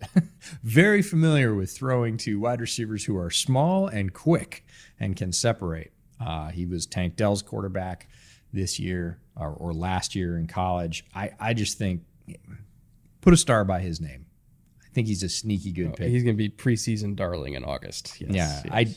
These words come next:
Speaker 1: you know, uh, round five, a tremendous value for them. If you get anything out of a quarterback you pick in round five, it's a tremendous pickup for your, for your ball club. Another pick in round five,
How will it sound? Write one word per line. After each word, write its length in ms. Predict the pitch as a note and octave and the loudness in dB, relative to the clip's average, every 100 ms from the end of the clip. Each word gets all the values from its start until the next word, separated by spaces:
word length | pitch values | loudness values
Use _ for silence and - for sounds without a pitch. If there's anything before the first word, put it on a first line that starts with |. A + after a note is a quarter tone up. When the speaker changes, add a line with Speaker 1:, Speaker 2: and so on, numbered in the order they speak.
| - | -2
Speaker 1:
you 60 | A2 | 2
know, 280 | F#2+ F2 - - | 2 0 -4 -2
uh, 420 | A2+ G2 F#2 F2+ - | 2 4 4 0 -2
round 320 | A2+ C3+ C3+ | 4 6 4
five, 500 | - G#2+ G2+ F#2+ F2 - | 2 2 2 2 -2 -6
a 80 | F2+ | -8
tremendous 500 | - G#2 F#2+ F#2+ - | -2 0 2 0 -2
value 360 | F2 D#2 E2 | -4 -4 -4
for 160 | D#2+ E2 | -6 -6
them. 260 | D#2 D2+ D#2 | -6 -6 -6
If 80 | - | -4
you 60 | |
get 220 | A#2 A#2 - | 0 0 2
anything 440 | D3 D3 C3 A#2 | 4 4 4 0
out 120 | G#2 | -2
of 80 | F2+ | -2
a 40 | F2 | -6
quarterback 520 | - F2 D#2+ D#2 - | -6 -4 -4 -6 -8
you 60 | - | -12
pick 180 | E2 | -10
in 80 | D#2+ | -8
round 280 | D#2 D#2 D2+ | -8 -8 -10
five, 340 | - C#2+ C#2 | -10 -10 -10
it's 160 | C#2 - | -12 -14
a 40 | |
tremendous 420 | - E2+ E2 D2 D2 | -10 -6 -4 -4 -8
pickup 340 | - D2 C2 | -10 -10 -10
for 80 | D#2 | -10
your, 180 | D2 C#2+ - _ | -10 -12 -18 _
for 100 | - | -8
your 80 | D2+ | -6
ball 180 | D2+ C#2+ | -6 -10
club. 320 | - D2 D2+ - - - - B2+ | -10 -10 -10 -12 -20 -20 -4 6
Another 240 | C#3+ C#3+ | 8 8
pick 220 | D3 C3 | 6 0
in 80 | B2 | 0
round 260 | A#2+ A2+ G2 | 0 0 0
five, 420 | A2 G#2 G2+ F#2 | 0 2 0 -2